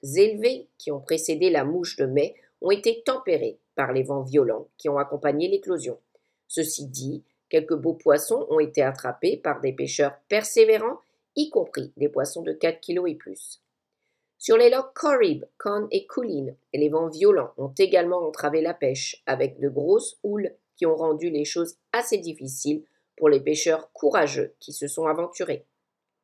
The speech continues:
Les poissons et la mouche sur le loch Arrow ont été moins pointilleux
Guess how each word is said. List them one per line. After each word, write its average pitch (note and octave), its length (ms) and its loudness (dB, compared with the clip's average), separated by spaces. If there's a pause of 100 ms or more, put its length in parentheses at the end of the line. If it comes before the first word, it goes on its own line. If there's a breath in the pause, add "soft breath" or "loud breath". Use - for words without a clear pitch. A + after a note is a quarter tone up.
(340)
Les D3+ 120 0
poissons D3+ 540 -2 (440)
et D3+ 80 6
la C#3 140 4
mouche G3 480 -2
sur - 180 -2
le C3+ 120 4
loch E3+ 200 2 (140)
Arrow F#3+ 400 2 (360)
ont D3 120 4
été D3 260 0
moins E3 300 2
pointilleux D3+ 760 -4